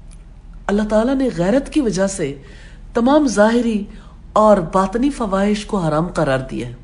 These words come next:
کوئی شخص اللہ تعالیٰ سے زیادہ غیرت مند نہیں،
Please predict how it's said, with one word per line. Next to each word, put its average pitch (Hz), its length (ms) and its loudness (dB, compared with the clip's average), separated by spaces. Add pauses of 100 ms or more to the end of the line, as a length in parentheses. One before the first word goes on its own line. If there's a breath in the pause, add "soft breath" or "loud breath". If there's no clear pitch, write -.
(1120 loud breath)
کوئی 320 220 2
شخص 330 280 -2
اللہ 262 140 0
تعالیٰ 247 320 0
سے 247 160 -4
زیادہ 196 440 -2
غیرت 196 360 -4
مند 165 220 -4
نہیں، 131 260 -8